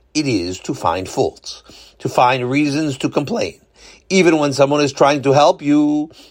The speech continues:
no matter how good a person's intentions are, it becomes your tendency to interpret it as an intention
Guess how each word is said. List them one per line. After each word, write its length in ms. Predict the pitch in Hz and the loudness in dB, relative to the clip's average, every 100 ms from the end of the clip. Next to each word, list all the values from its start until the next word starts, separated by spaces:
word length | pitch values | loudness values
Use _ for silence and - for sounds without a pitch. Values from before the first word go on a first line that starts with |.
| - | -4
no 100 | 156 | 0
matter 280 | 156 151 131 | 0 0 2
how 300 | 143 185 202 | 4 4 2
good 240 | 135 156 | 0 -2
a 60 | 143 | 0
person's 500 | 147 147 - 147 131 | -4 -6 -8 -12 -12
intentions 580 | 143 139 165 202 208 | -8 -6 -6 -10 -4
are, 460 | 165 147 135 143 151 _ _ | -2 0 -2 -4 -8 _ _
it 140 | - 156 | -10 -8
becomes 420 | 165 185 208 147 | -2 0 0 -4
your 160 | 170 | -4
tendency 500 | - 175 226 214 240 208 | -2 -4 -4 -8 -14 -10
to 180 | 226 | -10
interpret 400 | 165 143 214 151 | -8 -4 -4 -4
it 200 | 110 127 _ _ - _ _ | -10 -12 _ _ -20 _ _
as 160 | 107 120 | -8 -6
an 100 | 120 | -10
intention 720 | 117 156 170 131 196 302 | -8 -6 -6 -4 -6 -6